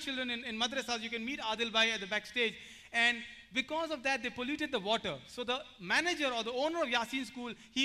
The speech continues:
makes a water treatment plant right there in the school. Isn't it? There are two ways to understand. Where there's a will, there are a lot of relatives. Yes, mashallah. So we are, this girl, the Ikra and the Aksa, and inshallah ta'ala,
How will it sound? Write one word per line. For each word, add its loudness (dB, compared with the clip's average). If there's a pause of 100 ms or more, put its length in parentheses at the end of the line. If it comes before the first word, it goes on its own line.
(140)
makes 0
a 2 (140)
water 4 (100)
treatment 2
plant 2 (140)
right 6 (100)
there 6
in -4
the -6 (100)
school. -6 (840)
Isn't -2
it? -4 (320)
There 4
are -2
two 2
ways 6
to -2
understand. 0
Where 4
there's 4
a -4
will, 10 (340)
there 6
are 6 (880)
a -12
lot 0
of 0
relatives. 0 (800)
Yes, -4
mashallah. 0 (260)
So 2
we 6
are, 8 (140)
this 2
girl, 6 (120)
the 2 (120)
Ikra 4
and 0
the 2 (100)
Aksa, 2 (300)
and 0
inshallah 2
ta'ala, 2